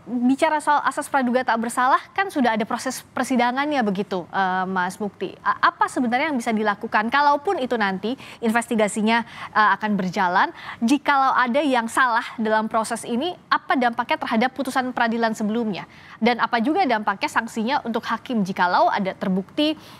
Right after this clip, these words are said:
eh, hal yang menyalahi proses peradilan sesuai dengan ketentuan perundang-undangan, Mas Mukti?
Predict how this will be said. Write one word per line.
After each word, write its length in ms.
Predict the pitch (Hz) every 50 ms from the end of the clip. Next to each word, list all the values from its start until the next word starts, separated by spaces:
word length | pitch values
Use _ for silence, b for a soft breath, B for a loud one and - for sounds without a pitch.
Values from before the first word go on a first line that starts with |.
| B
eh, 180 | - 226 226 214
hal 220 | - 247 262 262
yang 160 | 254 240 226 233
menyalahi 640 | 220 220 214 214 214 220 233 - 285 269 220 180 - B B B -
proses 340 | - 240 226 - - 254 240
peradilan 460 | - - 233 220 214 214 220 220 196
sesuai 260 | - 220 202 233 226
dengan 240 | 214 208 208 202 202
ketentuan 480 | 208 - 202 - 208 214 214 220 214 208
perundang-undangan, 720 | - 220 208 202 202 202 196 220 214 214 214 208 190 165
Mas 160 | 165 165 165
Mukti? 320 | - 190 175 - - 160